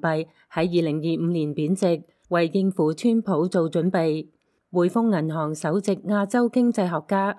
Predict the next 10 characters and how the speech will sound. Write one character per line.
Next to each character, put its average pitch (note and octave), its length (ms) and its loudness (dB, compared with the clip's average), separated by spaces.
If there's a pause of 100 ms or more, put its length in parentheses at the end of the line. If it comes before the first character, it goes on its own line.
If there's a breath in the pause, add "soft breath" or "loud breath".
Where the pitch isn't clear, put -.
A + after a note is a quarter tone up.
Fred A#3 320 2 (140)
Newman G3 380 2
表 D#3 180 0
示， D#3+ 400 0 (280)
如 E3+ 220 0
果 E3+ 220 4
中 A3+ 320 2
共 F3 200 2
大 E3+ 220 0
幅 A3 180 -2